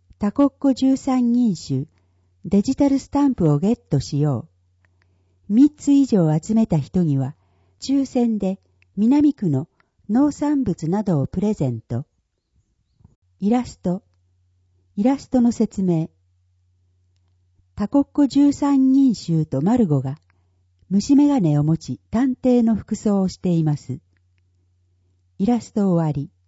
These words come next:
対象スポット。丸一、白根大凧と歴史の館。丸二、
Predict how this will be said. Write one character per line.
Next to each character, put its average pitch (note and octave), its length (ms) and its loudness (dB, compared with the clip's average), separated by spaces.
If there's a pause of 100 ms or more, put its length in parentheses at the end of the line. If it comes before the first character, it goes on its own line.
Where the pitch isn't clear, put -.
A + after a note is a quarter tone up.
(1600)
対 C4 240 0
象 C4 260 2
ス - 140 -12
ポ G#3 140 -2
ッ - 60 -6 (140)
ト。 B2+ 180 -6 (1400)
丸 A3+ 240 4
一、 A3 440 -4 (680)
白 C4+ 320 2
根 A3+ 160 4
大 A#3+ 200 4
凧 C4 300 -2
と C#3+ 120 0
歴 D#3+ 260 0
史 G#3+ 160 -2
の F#3+ 80 4
館。 E3 520 -2 (1080)
丸 A3 300 4
二、 G3 260 0